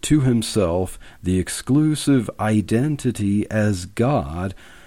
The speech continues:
by virtue of himself claiming that he is the only creator. If he's God, he created everything. And he's the only one who created anything. And there is none else.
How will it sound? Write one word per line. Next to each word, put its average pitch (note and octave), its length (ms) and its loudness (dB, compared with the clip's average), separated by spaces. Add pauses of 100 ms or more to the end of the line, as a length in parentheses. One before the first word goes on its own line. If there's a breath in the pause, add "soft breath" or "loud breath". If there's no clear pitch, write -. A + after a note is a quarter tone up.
(140 loud breath)
by G#2+ 280 6
virtue A#2 680 4
of F#2 80 -4
himself G2+ 800 2
claiming A2 540 2
that F#2 180 -2
he A2 160 4
is G#2 160 2
the G#2 180 2
only G2+ 380 0
creator. C#3 720 0 (440 soft breath)
If - 200 -6
he's E2 180 -4
God, G2 440 0
he A2 180 2
created A#2+ 500 4
everything. F2 680 -2 (440 soft breath)
And F2 160 -2
he's G2 160 2
the A2 120 8
only D3 280 8
one A#2+ 200 6
who G#2 120 4
created F#2 520 0
anything. D#2 500 -10 (360 soft breath)
And F2 160 -2
there G2 240 4
is F2 220 0
none E2+ 320 -2
else. - 480 -4